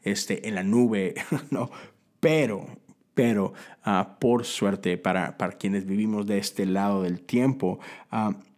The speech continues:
hay un hombre que se dedicó a tomar todo esto, todas estas enseñanzas,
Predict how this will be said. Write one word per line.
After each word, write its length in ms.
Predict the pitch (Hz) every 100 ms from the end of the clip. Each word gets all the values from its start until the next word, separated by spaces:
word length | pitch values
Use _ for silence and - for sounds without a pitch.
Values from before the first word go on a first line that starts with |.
| -
hay 180 | 110 131
un 160 | 160 139
hombre 300 | 120 127 120
que 100 | 117
se 140 | -
dedicó 580 | 98 95 95 - 110 95
a 280 | 104 - _
tomar 580 | 92 92 107 147 160 160
todo 300 | 135 127 110
esto, 520 | 104 - - - -
todas 260 | - 113 -
estas 260 | 120 113 107
enseñanzas, 760 | 101 92 101 107 104 95